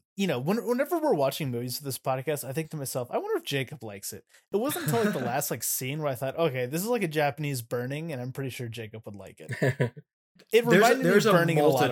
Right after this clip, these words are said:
Speaker 2: multitude
Speaker 1: ways.
Speaker 2: of reasons of why I like this film, uh, a-, and I'll get into it, 'cause I think it's,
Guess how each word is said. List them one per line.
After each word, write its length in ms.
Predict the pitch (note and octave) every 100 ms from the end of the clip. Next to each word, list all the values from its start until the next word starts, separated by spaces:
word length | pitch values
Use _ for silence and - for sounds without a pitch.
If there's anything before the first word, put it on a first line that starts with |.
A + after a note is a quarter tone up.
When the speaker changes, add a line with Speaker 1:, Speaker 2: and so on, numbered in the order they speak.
| A#2
Speaker 2:
multitude 180 | A2+ G2+
Speaker 1:
ways. 240 | F#2+ -
Speaker 2:
of 160 | C#3+ A#2+
reasons 380 | C3+ C3 C3 A#2+
of 100 | A2+
why 220 | A2+ A2+
I 60 | A2
like 220 | G#2+ G#2+
this 160 | B2+
film, 380 | - C#3 C3+ C3+
uh, 120 | C3 A#2+ - -
a-, 40 |
and 380 | C3+ A#2+ B2 A#2+
I'll 80 | A#2+
get 160 | A#2 A2+
into 280 | A#2+ D3+
it, 140 | D3 -
'cause 160 | A2+
I 40 | G#2+
think 180 | A2+ A2
it's, 160 | G#2+